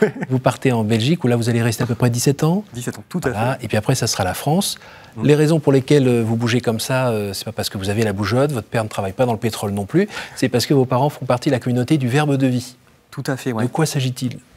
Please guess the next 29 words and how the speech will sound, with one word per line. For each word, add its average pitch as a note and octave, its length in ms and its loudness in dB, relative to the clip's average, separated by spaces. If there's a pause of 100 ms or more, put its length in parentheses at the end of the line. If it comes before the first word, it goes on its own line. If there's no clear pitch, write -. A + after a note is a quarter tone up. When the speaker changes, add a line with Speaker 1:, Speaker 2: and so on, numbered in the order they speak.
(440)
Speaker 1:
Alors, A#2 180 -4
c'est - 120 -6
une A#2+ 80 -4
communauté, C#3 540 2 (260)
euh, G#2+ 160 0 (160)
catholique, C3 580 0 (340)
donc, A2+ 220 -2
euh, G#2+ 60 0
une G#2+ 100 -2
communauté A2+ 440 -2
r-, G2+ 160 -6 (300)
nouvelle, A#2+ 480 2
du A2 100 0
renouveau A#2+ 260 2
charismatique. - 640 -6 (180)
Donc, A2+ 120 -12
il A#2+ 40 2
a - 20 2
vraiment A2+ 180 0
redécouvert A#2 480 -2
le, G#2 160 -4 (460)
le, A2 140 -6
le, G#2 280 -8
la A2+ 140 -8
puissance C3+ 460 -2
de B2 60 -2
l'Esprit A#2 320 0
Saint, A#2+ 280 -2
euh, G#2 160 -2